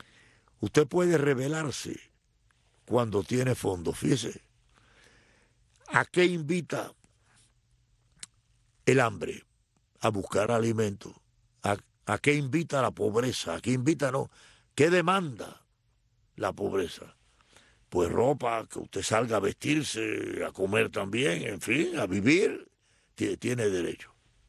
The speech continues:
¿Y qué ocurre entonces? Que buscando esos recursos y esos fondos, usted no se preocupa tanto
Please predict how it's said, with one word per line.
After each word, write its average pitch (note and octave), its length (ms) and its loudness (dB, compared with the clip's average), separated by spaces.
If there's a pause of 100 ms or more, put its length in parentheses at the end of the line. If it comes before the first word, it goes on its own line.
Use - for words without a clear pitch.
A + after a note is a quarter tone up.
(2750)
¿Y A#2 140 0
qué - 180 4
ocurre F#3 420 4
entonces? F3+ 800 -2 (760)
Que A#2 140 2
buscando D3 760 2
esos C#3+ 280 0
recursos C#3 600 0
y C#3+ 60 4
esos D3+ 300 0
fondos, G#2 480 -6 (1700)
usted C3 400 -2
no C#3 120 0
se C#3 180 2
preocupa A#2 520 -2
tanto G#2+ 480 -4